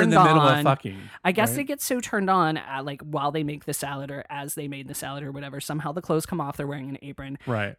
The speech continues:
Speaker 2: And it is penis and butthole.
Speaker 1: Mm-hmm.
Speaker 2: Like, they're, they are banging,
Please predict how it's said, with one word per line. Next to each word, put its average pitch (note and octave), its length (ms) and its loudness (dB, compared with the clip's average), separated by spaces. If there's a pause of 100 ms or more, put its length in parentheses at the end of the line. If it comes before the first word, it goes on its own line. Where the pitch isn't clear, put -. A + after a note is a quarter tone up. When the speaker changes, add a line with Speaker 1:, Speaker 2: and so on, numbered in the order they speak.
Speaker 2:
And D#3 400 2
it D#3 100 -4
is D3 80 -4
penis F3+ 340 0
and G#3+ 140 2
butthole. C3 560 -2
Speaker 1:
Mm-hmm. A#2+ 180 -6
Speaker 2:
Like, D3 240 0
they're, D#3+ 480 2
they E3 180 0
are A3 120 2
banging, G3+ 580 4